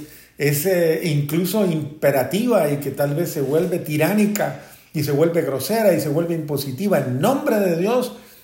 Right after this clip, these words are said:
hasta matan. Así ha sido, así ha sido la historia. ¿Cuántos han matado en nombre de Dios? Dice el Señor, incluso llegará un día en que en mi nombre los aniquilarán pensando que hacen un bien a la humanidad.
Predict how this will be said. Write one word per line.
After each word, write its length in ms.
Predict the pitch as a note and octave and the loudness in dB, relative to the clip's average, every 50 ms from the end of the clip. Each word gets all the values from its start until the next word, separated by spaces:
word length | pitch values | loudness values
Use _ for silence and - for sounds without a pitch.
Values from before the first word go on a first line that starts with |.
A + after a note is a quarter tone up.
| _ - | _ -10
hasta 300 | - - - - - D3 | -8 -8 -6 -2 -2 -2
matan. 500 | C#3+ D#3+ G3 C4 D4 - - A#3 D#3+ C3+ | 0 0 -2 -2 -4 -4 -6 -8 -6 -4
Así 320 | B2+ B2 A#2+ B2 - D#3+ D#3+ | -4 -4 -4 -4 -2 0 0
ha 100 | E3+ E3+ | 0 0
sido, 300 | C#3+ F3 F#3+ F#3+ G#3 - | 0 2 2 2 2 2
así 220 | - - - D#3 | -2 -2 -2 0
ha 80 | F#3 F#3 | 0 0
sido 240 | F#3+ G3+ F#3 E3+ D#3+ | 0 0 0 0 0
la 80 | D3+ | 0
historia. 480 | C#3+ C#3 C#3+ - - G3 B3 A#3 - - | -2 -4 -4 -6 -6 -4 -4 -4 -4 -4
¿Cuántos 420 | - E3+ A#3 B3 - G#3 - - | -6 -6 -6 -6 -6 -8 -6 -4
han 180 | F#3 F#3+ F#3+ F#3 | -4 -4 -4 -4
matado 420 | E3+ D3 D3 E3+ F#3+ A3 A3+ G3+ | -6 -6 -6 -6 -6 -4 -4 -4
en 120 | E3 C#3+ D3+ | -4 -2 -4
nombre 320 | F#3 F#3+ G3+ G#3 F#3+ E3 | -4 -4 -2 -2 -2 -2
de 140 | D3 C#3+ E3+ | -2 -2 0
Dios? 220 | G3+ A#3+ B3 - - - - - - - - _ _ _ | 0 0 0 -2 -6 -12 -16 -20 -20 -20 -20 _ _ _
Dice 340 | E3 D3 C#3+ D#3 F3 C#3 - | -8 -4 -2 -2 0 0 -2
el 80 | D3 - | -4 -4
Señor, 480 | - D#3 D3 D3 D#3 F3 A3+ B3+ - - - - - _ | -4 -4 -4 -2 0 0 -2 -2 -4 -10 -16 -20 -16 _
incluso 320 | E3 D3 - D#3+ D#3+ F3 | -10 -6 -4 -2 0 0
llegará 340 | F3+ D#3 E3 C#3+ D3 C#3+ D#3 | 0 0 2 2 2 4 4
un 140 | D#3+ D#3+ D#3 | 2 0 -2
día 200 | D3+ E3+ G#3 A3 | -2 0 0 0
en 120 | G#3 F#3 | -2 -2
que 180 | - F3+ D#3+ D#3 | -2 -2 -2 -2
en 140 | D3+ D3+ D#3 | -2 -2 -2
mi 140 | D#3+ D#3+ D#3+ | -2 -2 -2
nombre 720 | E3+ G3 B3 C4+ C#4+ - - E4 E4 D#4 B3 - - - - - | 0 0 0 0 -2 -2 -4 -4 -4 -4 -4 -8 -10 -14 -10 -6
los 320 | F3+ D#3+ E3 E3+ D#3+ E3 | -4 0 2 2 2 2
aniquilarán 720 | E3 E3 D#3+ D#3+ D3 F3 D#3 D3+ D3+ D#3 G#3 A#3+ - - | 0 -2 -2 -2 -4 -2 2 4 4 4 4 2 0 -2
pensando 420 | - G#3 F3+ D3 C#3+ D#3+ D#3+ E3 D#3+ | -4 -4 -4 -2 -4 -4 -4 -4 -4
que 80 | - E3 | -2 -4
hacen 220 | - - D#3+ D3+ | -4 -2 -4 -4
un 140 | C#3+ C#3 B2+ | -4 -4 -4
bien 160 | C3 E3+ F3 | -4 -4 -4
a 60 | D#3 | -4
la 80 | C3+ C3 | -4 -4
humanidad. 640 | B2 A#2 A#2 A#2 B2+ C3+ D#3 F#3 G3+ F#3 - - | -4 -4 -6 -6 -6 -6 -6 -6 -8 -8 -12 -18